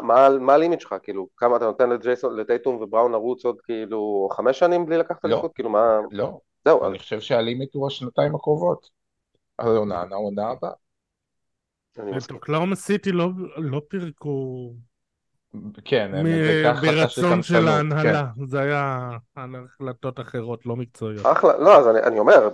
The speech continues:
Speaker 1: הם פירקו,
Speaker 3: זה
Speaker 1: כי
Speaker 3: לא
Speaker 1: גם דורנט ו-, ו-, וזה, הם כבר לא רוצים, הם הבינו שהם לא לוקחים שם אליפות, ויאללה, בוא נמשיך
Speaker 3: לא,
Speaker 1: הלאה, כאילו.
Speaker 3: <laughs> זה אין קשר, אתה נותן דוגמה לא רלוונטית.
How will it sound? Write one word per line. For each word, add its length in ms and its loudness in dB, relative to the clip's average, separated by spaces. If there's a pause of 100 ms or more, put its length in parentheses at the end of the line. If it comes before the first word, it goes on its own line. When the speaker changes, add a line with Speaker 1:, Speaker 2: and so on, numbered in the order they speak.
Speaker 1:
הם 160 -4
פירקו, 400 0
Speaker 3:
זה 80 -2
Speaker 1:
כי 40 2
Speaker 3:
לא 160 4
Speaker 1:
גם 60 0
דורנט 340 4
ו-, 40 -6
ו-, 400 4
וזה, 160 6
הם 100 2
כבר 140 0
לא 100 4
רוצים, 240 2
הם 80 0
הבינו 260 2
שהם 180 -6
לא 80 0
לוקחים 240 -4
שם 160 0
אליפות, 440 -6
ויאללה, 380 -2
בוא 100 -6
נמשיך 180 -6
Speaker 3:
לא, 140 4
Speaker 1:
הלאה, 160 2 (120)
כאילו. 160 -12 (280)
Speaker 3:
<laughs> 260 -20
זה 80 -10
אין 240 -10
קשר, 380 -10
אתה 160 -8
נותן 340 -2
דוגמה 320 0
לא 160 2
רלוונטית. 460 -4